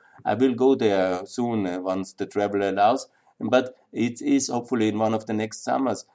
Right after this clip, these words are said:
But honestly, what I see also from what I read in the reports, it's going to be empty. What is the Republika Srpska? It's only Banja Luka. And only Banja Luka is fine and the rest they don't care?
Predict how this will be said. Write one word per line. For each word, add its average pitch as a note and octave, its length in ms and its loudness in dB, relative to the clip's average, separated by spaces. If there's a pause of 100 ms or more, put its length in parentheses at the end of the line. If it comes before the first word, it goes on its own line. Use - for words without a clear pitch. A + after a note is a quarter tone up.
(160)
But B2 260 0
honestly, C#3 440 0
what C3 180 0
I C3 100 0
see C3+ 300 2
also C#3 500 2
from A#2+ 340 -4
what A#2+ 180 -2
I A#2+ 60 0
read C3 260 2
in C3+ 100 2
the C3 120 2
reports, C3+ 600 0 (360)
it's E3 260 -2
going E3+ 320 0
to E3+ 100 0
be E3 160 0
empty. E3 540 -2 (1200)
What C3 280 0
is E3 140 -2
the D3 80 0
Republika G#2+ 680 2
Srpska? - 560 -4 (500)
It's G#2 200 -4
only D3 300 4
Banja D3 420 4
Luka. D3+ 400 -2 (500)
And A2 160 0
only C#3+ 280 4
Banja C#3 420 4
Luka D3+ 380 2
is C#3 240 4
fine A#2 380 0
and D#3+ 140 0
the B2 120 -2
rest A#2 400 -2
they C#3 100 0
don't C#3 280 0
care? C#3 420 -2